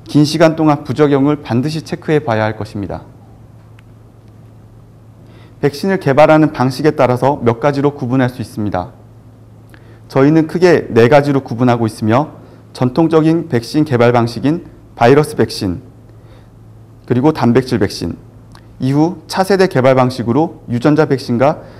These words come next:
재조합 바이러스 벡터 백신이 있겠습니다. 처음에는 약독화시키거나 불활성화시킨 백신을 주사하였으나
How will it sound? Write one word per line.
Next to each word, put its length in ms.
재조합 440
바이러스 400
벡터 300
백신이 360
있겠습니다. 640
처음에는 680
약독화시키거나 1040
불활성화시킨 840
백신을 360
주사하였으나 840